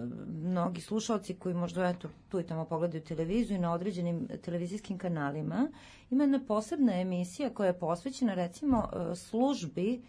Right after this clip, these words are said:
australijskoj, e, koja je sad neka vrsta s-, između policije koja se bavi u stvari nestalom decom. Desetine hiljada dece svake godine beži od kuće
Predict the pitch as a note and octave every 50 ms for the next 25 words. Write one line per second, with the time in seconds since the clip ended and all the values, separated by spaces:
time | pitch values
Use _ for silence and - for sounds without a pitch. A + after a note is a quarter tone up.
0 | - - - - - - - F3 F#3 F3+ - - - E3+ D#3 D#3 D3+ E3 E3+ -
1 | - - - G3+ B3 E4 D#4+ - - - - E3+ F3 F3 F3 - - - - G3
2 | G3+ G#3+ G#3+ A3+ A3+ A3+ A3 G#3+ G#3+ - - - - - - - - - - -
3 | - - - - - - - - F#3+ - A#3 A3 A3 A3+ A#3+ A#3 - A#3+ G#3+ A#3
4 | A#3+ - - A#3+ A3 - - - - - - A#3 A3 G#3 B3 B3 - A#3 A3 -
5 | - A3+ A3+ A3+ A#3 A#3 A#3 - C4 C#4 C4+ B3 A3+ G3+ - - - - G3+ G3+
6 | G3 - G3 F3+ F#3 G#3 A#3+ A#3+ G#3+ - - - A3+ A3 G#3+ G3 F#3 F3+ F3+ -
7 | G3+ G3+ G3+ G3 D#3+ C#3+ C3 D3 - - - D#3 E3+ F3 F3 - - - E3 D3+
8 | D3 F3+ F#3 F3+ F#3 G#3 G3 G3 - - A3+ C4 D4 C#4+ A#3+ B3 - A3 G3 G3+
9 | G3+ F#3+ F3+ F3+ E3 F3 E3+ D#3+ E3 E3 - E3+ E3 - E3+ E3+ F#3 F#3 - G3+
10 | F3 F3 F3+ F3+ F3 E3 E3+ D3+ D3+ D3 D3 D3 D3 C3+ D3+ D3+ D3+ D3 E3 G3
11 | G3 G3 - - A3+ C4 C4+ C4+ - - -